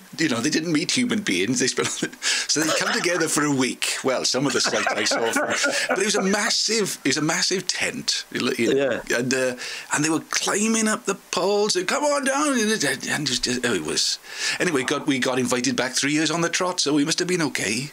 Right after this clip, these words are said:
Speaker 1: Um,
Speaker 2: I only, I only did a gig. I did a gig in a barn once in Cowbridge.
Speaker 1: Right.
Speaker 2: I don't know what that was about. It was a barn dance, I think, and they, they booked me. So it was just me and the old man on piano, you know. I went, I gotta tell you, I went to s-, down West Wales once to do a club, and I get there, and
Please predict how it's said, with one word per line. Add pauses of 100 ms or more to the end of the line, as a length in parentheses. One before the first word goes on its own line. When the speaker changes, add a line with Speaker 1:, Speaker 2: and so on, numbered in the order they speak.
Speaker 1:
Um,
Speaker 2:
I
only,
I
only
did
a
gig.
I
did
a
gig
in
a
barn
once
in
Cowbridge. (320)
Speaker 1:
Right.
Speaker 2:
I
don't
know
what
that
was
about.
It
was
a
barn
dance,
I
think,
and
they,
they
booked
me.
So
it
was
just
me
and
the
old
man
on
piano,
you
know. (300)
I
went,
I
gotta
tell
you,
I
went
to
s-,
down
West
Wales
once
to
do
a
club, (760)
and
I
get
there,
and